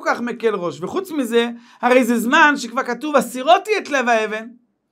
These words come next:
שהקדוש ברוך הוא כבר שחט את היצר הרע. בכל אופן, אמרה התורה, "אנשים לבד וגברים לבד,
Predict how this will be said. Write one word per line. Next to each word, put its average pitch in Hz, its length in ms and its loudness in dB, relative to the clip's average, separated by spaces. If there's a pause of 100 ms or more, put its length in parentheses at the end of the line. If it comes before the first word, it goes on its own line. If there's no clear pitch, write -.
(300)
שהקדוש 240 340 2
ברוך 254 140 0
הוא 269 80 0
כבר 254 160 2
שחט 285 380 -2
את 311 120 -8
היצר 240 380 -2
הרע. 226 220 2
בכל 254 340 4
אופן, 226 240 0
אמרה 214 200 2
התורה, 220 340 2
"אנשים 214 380 -4
לבד 285 300 0
וגברים 226 400 -2
לבד, 285 240 -4